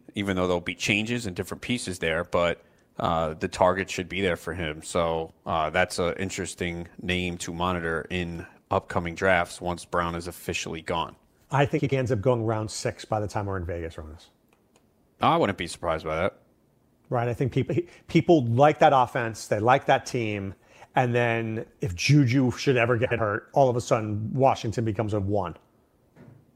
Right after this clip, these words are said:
Speaker 1: And
Speaker 2: Too
Speaker 1: a
Speaker 2: much,
Speaker 1: lot
Speaker 2: too
Speaker 1: of
Speaker 2: much upside there.
Speaker 1: a lot of targets open up with Brown gone.
Speaker 2: Right. I mean, Brown was getting what? At least twelve, twelve, a dozen targets a game?
Speaker 1: Yeah, every single year he was getting,
Speaker 2: Yeah.
Speaker 1: uh,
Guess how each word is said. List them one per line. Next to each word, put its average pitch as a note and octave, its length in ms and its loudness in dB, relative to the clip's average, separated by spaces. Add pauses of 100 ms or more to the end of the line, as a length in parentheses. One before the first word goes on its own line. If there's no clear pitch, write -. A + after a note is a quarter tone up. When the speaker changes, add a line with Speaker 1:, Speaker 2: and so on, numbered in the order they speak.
(140)
Speaker 1:
And F#2+ 120 0
Speaker 2:
Too F3+ 80 10
Speaker 1:
a - 20 8
Speaker 2:
much, G#2+ 220 8
Speaker 1:
lot A#2+ 40 6
Speaker 2:
too B2 120 6
Speaker 1:
of A#2+ 60 4
Speaker 2:
much - 60 0
upside A2+ 280 0
there. F2 100 -4
Speaker 1:
a D2+ 40 -4
lot G#2 220 6
of A2+ 80 0
targets G2+ 460 2
open F#2 280 -2
up F2 200 -4
with - 160 -6
Brown F2 280 0
gone. D2+ 280 -4 (500)
Speaker 2:
Right. B2 320 2
I - 20 -4
mean, A#2+ 160 -2
Brown C3 300 0
was A#2+ 120 -4
getting A#2 300 0
what? G#2+ 280 -2
At G#2 100 -6
least A#2+ 300 -2
twelve, B2+ 440 0
twelve, C3+ 280 4
a A#2 60 2
dozen B2+ 340 2
targets C3+ 360 2
a B2 60 -2
game? A#2 460 -2 (1700)
Speaker 1:
Yeah, B2 220 6
every G#2+ 220 0
single G#2+ 300 0
year G#2+ 220 0
he F2+ 100 -10
was E2+ 140 -8
getting, F2+ 320 -4
Speaker 2:
Yeah. F2+ 60 0
Speaker 1:
uh, E2+ 180 -2